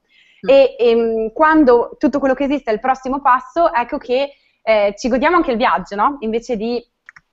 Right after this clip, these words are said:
Speaker 2: avere questa cosa dell'"Oddio, devo avere il sito pronto entro questa data, devo avere questo progetto lanciato entro questa data", ehm, e invece ci godiamo ogni singolo step e, e sappiamo che è un passo sempre più vicino a quella che è la nostra meta. Quindi questo è sicuramente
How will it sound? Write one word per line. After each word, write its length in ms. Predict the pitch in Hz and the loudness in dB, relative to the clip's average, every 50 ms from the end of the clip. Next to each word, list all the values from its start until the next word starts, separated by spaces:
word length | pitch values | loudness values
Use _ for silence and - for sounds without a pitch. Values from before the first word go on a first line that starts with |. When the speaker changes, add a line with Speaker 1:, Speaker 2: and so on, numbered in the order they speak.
| _ _ - | _ _ -8
Speaker 2:
avere 260 | 220 202 202 208 220 | -6 -2 -2 -2 -2
questa 260 | 214 220 - - 220 | -2 -4 -6 -6 -4
cosa 300 | - 220 214 220 220 220 | 0 0 0 0 0 -2
dell'"Oddio, 460 | 202 202 196 190 180 185 233 254 240 | -2 -4 -6 -8 -6 -2 0 2 2
devo 160 | 226 214 202 196 | 2 2 -2 -2
avere 220 | 202 202 202 202 | -2 -2 -4 -2
il 120 | 196 202 196 | -4 -6 -8
sito 280 | - - 190 - 214 | -6 -8 -4 -4 -2
pronto 340 | 208 226 233 226 220 - 220 | -2 0 -2 -2 -2 -4 -6
entro 200 | 208 214 208 202 | -8 -10 -10 -10
questa 220 | - 208 - - 202 | -12 -12 -6 -4 -2
data, 220 | 233 247 247 226 | 0 0 0 0
devo 180 | 214 208 208 202 | -4 -4 -4 -2
avere 220 | 202 214 208 196 | -2 -2 -4 -4
questo 220 | 220 214 - 220 - | -6 -10 -10 -10 -10
progetto 360 | - 214 196 226 214 220 208 | -8 -4 -2 -2 -4 -4 -4
lanciato 320 | 214 208 208 - 208 - | -6 -6 -4 -4 -4 -6
entro 160 | 214 208 - 202 | -6 -10 -10 -8
questa 280 | - 202 _ - 208 | -8 -8 _ -4 0
data", 380 | 208 240 240 233 - - 196 - - - - - - - - | 2 2 0 2 0 -2 -2 -2 -4 -20 -20 -20 -20 -12 -4
ehm, 760 | 220 214 214 208 202 208 214 208 202 190 185 185 190 - - - _ | 0 2 4 4 4 2 2 -2 -4 -6 -8 -8 -8 -8 -10 -10 _
e 100 | - 240 | -8 -6
invece 460 | - 254 240 269 277 269 320 302 359 | -6 -2 2 2 4 4 4 2 0
ci 140 | 311 - 277 | 0 0 0
godiamo 440 | 220 277 233 269 269 277 302 254 - - | 0 2 2 4 4 4 4 2 2 0
ogni 260 | 262 302 320 349 330 | 0 4 4 4 4
singolo 420 | 330 - 277 285 294 262 247 247 | 2 0 0 0 0 0 0 -2
step 480 | 269 - _ - 247 240 254 - - - 349 392 415 - - _ _ _ | -4 -6 _ 0 0 0 0 -2 -4 -2 0 0 0 -2 -8 _ _ _
e, 200 | - 254 247 240 | 4 4 4 4
e 60 | 262 247 | 2 -2
sappiamo 420 | - 320 311 320 320 302 311 349 | -2 -4 -4 0 2 2 2 2
che 140 | 311 311 294 254 | 0 0 -2 -2
è 20 | |
un 240 | 269 277 277 277 - | 0 0 -2 -2 0
passo 500 | - 262 269 269 - - - 320 320 320 | -2 -2 -2 -2 -8 -12 -4 -2 -2 -2
sempre 360 | 220 - 240 240 233 262 262 | -2 -4 -8 -8 -6 -6 -10
più 160 | - - 214 | -8 -8 -8
vicino 540 | 185 190 - - - 254 220 180 180 180 - - | -10 -8 -10 -8 -6 -4 -4 -4 -6 -8 -10 -10
a 140 | - 196 - | -10 -12 -8
quella 240 | - 220 214 226 226 | -6 -4 -4 -4 -6
che 140 | - - 185 | -6 -4 -4
è 180 | 185 175 - - | -4 -4 -4 -6
la 60 | 190 185 | -8 -8
nostra 320 | 175 180 _ - 185 180 | -10 -12 _ -10 -8 -8
meta. 340 | 175 160 - _ - 190 185 | -8 -8 -12 _ -14 -14 -12
Quindi 280 | - 220 214 202 190 - | -8 -6 -6 -6 -6 -6
questo 220 | - 240 240 254 | -6 -6 -6 -6
è 20 | 240 | -12
sicuramente 840 | - 214 - 214 202 202 196 196 185 _ - 190 180 180 175 180 | -12 -12 -6 -6 -4 -4 -4 -8 -10 _ -6 -6 -6 -6 -8 -10